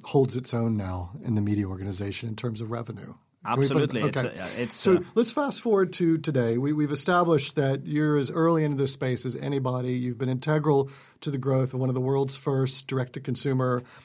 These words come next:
Speaker 1: offerings by a, by a commercial television station. But, but talk to me today if you were running,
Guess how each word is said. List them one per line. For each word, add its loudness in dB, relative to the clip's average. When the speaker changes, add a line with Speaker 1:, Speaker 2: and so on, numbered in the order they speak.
Speaker 1:
offerings 2
by 2
a, -2
by -4
a -6
commercial -2
television 0
station. -4
But, -2
but -2
talk -4
to -2
me 0
today 0
if -8
you 0
were 0
running, 0